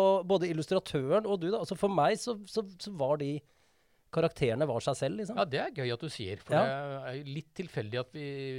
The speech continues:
Speaker 1: Det er en ganske annen
Speaker 2: begyn-,
Speaker 1: strek.
Speaker 2: begynte med det. Det er Camilla Kohn som har illustrert toeren,
Speaker 1: Ja.
Speaker 2: Riddernes av gull, og Alice Limo de Faria som lagde
Speaker 1: Mm.
Speaker 2: tegningen i første boka. Grunnen til at vi måtte bytte var at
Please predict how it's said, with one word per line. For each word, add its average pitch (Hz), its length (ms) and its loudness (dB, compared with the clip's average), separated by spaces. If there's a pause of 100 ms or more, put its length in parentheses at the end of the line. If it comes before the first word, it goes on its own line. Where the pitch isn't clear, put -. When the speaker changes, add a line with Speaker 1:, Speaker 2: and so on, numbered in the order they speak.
(300)
Speaker 1:
Det - 60 -6
er 180 40 2
en 180 60 0
ganske 185 220 4
annen 160 180 6
Speaker 2:
begyn-, 139 140 2
Speaker 1:
strek. 175 240 -2 (120)
Speaker 2:
begynte 104 420 -8
med 101 120 -10
det. 147 120 -4
Det 147 40 -4
er 135 60 -4
Camilla 127 320 -6
Kohn 156 420 -6
som 151 220 -8
har 143 100 -4
illustrert 127 560 -10 (220)
toeren, 165 380 -4
Speaker 1:
Ja. 123 180 2
Speaker 2:
Riddernes 117 140 -4
av 127 100 -4
gull, 214 200 -2 (840)
og - 120 -6
Alice 123 300 -6
Limo 107 180 -8
de 123 80 -6
Faria 110 400 -6
som 123 200 -14
lagde 110 240 -10
Speaker 1:
Mm. 110 400 -10 (200)
Speaker 2:
tegningen 101 340 -6
i 110 40 -10
første - 260 -12
boka. 92 240 -10 (840)
Grunnen 135 520 -4
til 170 100 -4
at 160 140 -2
vi 147 100 -6
måtte 156 300 -8
bytte 190 340 -2
var 123 160 -2
at 135 240 -6